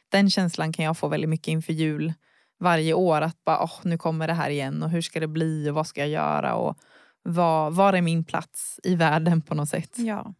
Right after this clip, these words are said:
Speaker 2: och att vara ensam ansvarig för att reda upp det på något sätt.
Speaker 1: Och göra det till någonting.
Speaker 2: Exakt. Jag tänker att det är så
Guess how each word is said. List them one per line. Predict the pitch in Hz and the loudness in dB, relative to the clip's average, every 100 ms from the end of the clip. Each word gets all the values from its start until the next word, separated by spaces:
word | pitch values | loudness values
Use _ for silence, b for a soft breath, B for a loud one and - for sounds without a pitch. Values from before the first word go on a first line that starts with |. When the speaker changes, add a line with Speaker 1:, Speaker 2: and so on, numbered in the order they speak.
| _ | _
Speaker 2:
och | 208 196 | -6 -4
att | 185 | -2
vara | 185 180 | -2 -2
ensam | 175 196 175 - - 185 180 175 _ _ _ _ _ - | -2 0 0 -2 -2 0 0 -2 _ _ _ _ _ -2
ansvarig | 202 180 - 190 180 - - - _ | 0 0 0 0 0 -4 -14 -18 _
för | - 196 160 | -2 2 2
att | 160 _ - - _ _ | -2 _ -20 -20 _ _
reda | 190 190 180 170 | -6 -4 -2 -2
upp | 175 190 - | -4 -8 -12
det | - - | -10 -10
på | - | -8
något | - | -8
sätt. | - - - - - _ _ - - | -8 -10 -14 -14 -16 _ _ -12 -2
Speaker 1:
Och | 180 | 2
göra | 185 170 160 | 6 6 4
det | 170 | 0
till | 185 165 | 0 -2
någonting. | 143 151 151 - 156 | -2 -4 -6 -6 -4
Speaker 2:
Exakt. | 196 - 180 - - - _ _ _ _ _ _ _ _ _ | -4 -4 -6 -10 -18 -18 _ _ _ _ _ _ _ _ _
Jag | 214 | -4
tänker | 208 196 | 0 0
att | 190 | 0
det | 175 | -2
är | |
så | - 196 180 175 175 | 0 0 0 -2 -4